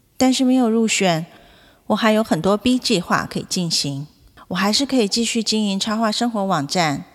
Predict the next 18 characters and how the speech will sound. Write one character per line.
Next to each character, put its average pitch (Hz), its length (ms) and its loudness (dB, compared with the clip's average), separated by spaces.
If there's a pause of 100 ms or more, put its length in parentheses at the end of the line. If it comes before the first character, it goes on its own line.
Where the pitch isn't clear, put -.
(440)
每 185 160 0
个 185 100 -2
星 214 180 0
期 196 160 -2
都 196 140 0
发 208 180 0
表 185 200 2
一 185 120 0
集 175 180 -2
Podcast。 262 640 -2 (1000)
在 214 160 2
我 185 120 0
的 160 80 -2
插 262 220 -2
画 269 180 2
方 226 220 2
面 214 260 2
呢， 185 300 0